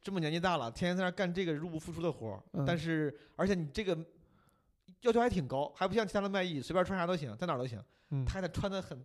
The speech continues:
Speaker 1: 很板正。
Speaker 2: 是，是。哎，你，你给的这个，你刚才给的那个，那个总结还挺，挺关键的，
Speaker 1: 嗯。
Speaker 2: 就是说他是卖艺跟乞讨，
Speaker 1: 乞讨的。
Speaker 2: 乞讨的一种结合。
Speaker 1: 嗯。
Speaker 2: 哎，挺有意思的，哎，其实就是说，就是，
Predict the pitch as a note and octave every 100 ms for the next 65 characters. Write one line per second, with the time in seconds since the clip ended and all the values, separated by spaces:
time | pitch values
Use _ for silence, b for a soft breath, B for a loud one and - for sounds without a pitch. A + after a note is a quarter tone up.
0 | - D3 D#3+ - A2 C#3 C#3 - - D3
1 | - - - C3 B B F#3+ G3+ G3+ -
2 | G#3+ - B2+ B2+ F3 C#3+ C3+ C3 E3 G3
3 | B2+ D#3+ E3+ C#3+ C3+ - - _ F3 D3+
4 | - A#2+ A#2+ D3 F3+ D3+ - - _ -
5 | A#2 B2 B2 B2 C3 D3+ C3+ D3+ D3 D3
6 | F3 E3 D#3+ C3+ B B E3+ E3+ E3+ C#3+
7 | D#3+ E3 - - - _ b b - -
8 | D3+ E3 C#3+ - D#3+ - D#3 D3 B2+ C#3+
9 | C#3 B2 B2 C3+ - - - - D#3 C3
10 | B B B _ _ _ E3 - F3+ E3
11 | C#3 A#2+ C3 B2 C3 - G3 G#3+ D#3 C3+
12 | D#3+ E3+ E3+ b b _ _ _ _ _
13 | - F3